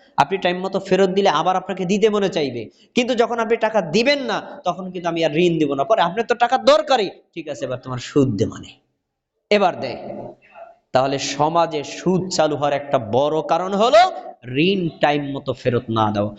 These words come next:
শোনেন, কারো থেকে যদি টাকা ঋণ নেন, ওই ব্যক্তি যেন আপনার বাড়িতে না আসে। যদি আপনি যেদিন তারিখ করেছেন সেদিন টাকা দিতে না পারেন, তার বাড়িতে গিয়ে তার সাথে দেখা করে বলবেন যে, "ভাই, আজকে টাকা দেওয়ার কথা ছিল, দুঃখিত, টাকাটা ম্যানেজ করতে পারি নাই,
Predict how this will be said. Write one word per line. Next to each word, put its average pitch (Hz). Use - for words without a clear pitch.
শোনেন, 294
কারো 175
থেকে 180
যদি 170
টাকা 165
ঋণ 180
নেন, 214
ওই 190
ব্যক্তি 190
যেন 175
আপনার 160
বাড়িতে 160
না 151
আসে। 127
যদি 170
আপনি 175
যেদিন 170
তারিখ 185
করেছেন 175
সেদিন 175
টাকা 170
দিতে 170
না 180
পারেন, 175
তার 175
বাড়িতে 262
গিয়ে 208
তার 175
সাথে 160
দেখা 156
করে 151
বলবেন 147
যে, 143
"ভাই, 135
আজকে -
টাকা 135
দেওয়ার 135
কথা 131
ছিল, 170
দুঃখিত, 135
টাকাটা 131
ম্যানেজ 156
করতে 156
পারি 175
নাই, 214